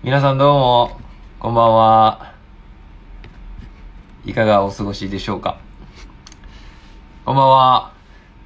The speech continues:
皆さんこんばんは。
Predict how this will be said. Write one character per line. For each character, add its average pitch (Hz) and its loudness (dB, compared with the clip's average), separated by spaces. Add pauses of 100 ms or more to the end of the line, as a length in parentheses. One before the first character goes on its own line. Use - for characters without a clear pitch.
(2750)
皆 131 -4
さ 139 0
ん 120 -6
こ 135 -2
ん 135 -2
ば 123 2
ん 120 4
は。 123 0